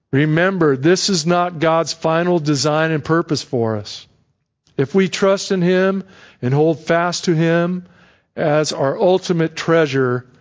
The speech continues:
then it will be all for good that the words "in hope" imply at the end of the verse.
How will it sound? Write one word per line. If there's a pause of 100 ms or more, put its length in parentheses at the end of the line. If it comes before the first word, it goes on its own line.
(680)
then
it
will
be (320)
all (180)
for
good (580)
that
the
words
"in
hope"
imply
at
the
end
of
the
verse.